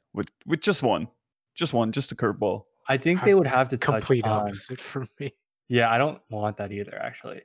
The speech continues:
Speaker 2: If
Speaker 1: Oh,
Speaker 2: they
Speaker 1: really?
Speaker 2: do, if they do that, they have to test it out and do, like, the whole, "When you get out of the Animus, this is the s-, this is the whole," I think that'd be cool as, like, a,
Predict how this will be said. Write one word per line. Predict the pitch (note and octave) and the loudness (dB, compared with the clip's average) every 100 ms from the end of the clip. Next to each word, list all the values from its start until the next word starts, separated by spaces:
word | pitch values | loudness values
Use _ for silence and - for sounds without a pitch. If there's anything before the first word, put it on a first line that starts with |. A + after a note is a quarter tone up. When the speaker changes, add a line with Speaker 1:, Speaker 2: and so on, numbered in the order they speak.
| - - | -20 -2
Speaker 2:
If | D3 | 2
Speaker 1:
Oh, | B2 A#2+ | 6 8
Speaker 2:
they | C#3 | 8
Speaker 1:
really? | F3+ | 6
Speaker 2:
do, | D#3+ C3+ - | 4 4 4
if | C#3+ | 4
they | E3 | 4
do | C3 A#2 B2+ | 4 4 6
that, | E3+ F#3 - _ _ _ - | 6 6 2 _ _ _ -6
they | |
have | A#2 D3 E3 | -2 0 0
to | D#3+ | -4
test | - C#3 - | -4 -4 0
it | A#2+ | 2
out | A#2 B2 | 4 2
and | A2+ | -4
do, | G#2 A2+ | -2 0
like, | A2 G#2+ - | 0 -2 -4
the | G#2+ | -4
whole, | A#2+ A2 G#2+ - - - | -2 -2 -2 -6 -18 0
"When | C3 | 2
you | B2+ C3+ | 4 2
get | B2+ C#3+ C#3+ | 2 2 4
out | D3 | 2
of | C#3+ | 2
the | C3 C3+ | 0 -2
Animus, | C#3+ F3 B2 G#2 G2+ | -2 0 0 -2 -6
this | - A#2 - | -6 -6 -4
is | B2 | -8
the | - | -6
s-, | B2 - - | -8 -10 -6
this | A#2 - | -6 -4
is | A2+ - | -8 0
the | B2 A2+ | 2 4
whole," | B2+ B2 B2 A#2+ - _ - | 4 6 4 0 -8 _ 0
I | D#3+ | 2
think | F#3 | 4
that'd | A3+ F3+ | 4 2
be | E3 | 2
cool | F3 D3 | 2 2
as, | B2+ | 2
like, | C3+ | 0
a, | B2 G#2 | 0 -2